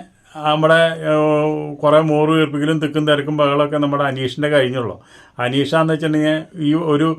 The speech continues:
ഒരു വകതിരിവില്ലാത്ത ഒരാളാണ്. എന്തൊക്കെയോ പറയുക, എന്തൊക്കെയോ ചെയ്യുക. അതുപോലെ തന്നെ മിണ്ണമ്മോന്തി ആയിട്ട് എവിടെയെങ്കിലും പോയി ഒതുങ്ങി അവിടെ ഇരിക്കും. ഇപ്പം മരുന്നെടുത്ത് കൊടുക്കാൻ പറ്റിയില്ല എന്നുള്ള ഒരു വിഷമത്തിലാണ് മൂപ്പര് ആകെ, ഏ, ടെൻഷനായിട്ടിരിക്കുന്നത്. പിന്നെ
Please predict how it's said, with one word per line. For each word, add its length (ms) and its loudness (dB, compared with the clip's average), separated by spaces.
ഒരു 100 0
വകതിരിവില്ലാത്ത 840 2
ഒരാളാണ്. 380 2
എന്തൊക്കെയോ 460 0
പറയുക, 320 2
എന്തൊക്കെയോ 380 -2
ചെയ്യുക. 460 -2
അതുപോലെ 280 2
തന്നെ 120 0
മിണ്ണമ്മോന്തി 640 -2
ആയിട്ട് 240 0
എവിടെയെങ്കിലും 320 -4
പോയി 160 -4
ഒതുങ്ങി 240 -6
അവിടെ 160 -4
ഇരിക്കും. 300 -12
ഇപ്പം 200 0
മരുന്നെടുത്ത് 500 2
കൊടുക്കാൻ 360 4
പറ്റിയില്ല 540 2
എന്നുള്ള 240 0
ഒരു 120 2
വിഷമത്തിലാണ് 640 2
മൂപ്പര് 340 -2
ആകെ, 400 -2
ഏ, 320 -6
ടെൻഷനായിട്ടിരിക്കുന്നത്. 680 -4
പിന്നെ 160 -4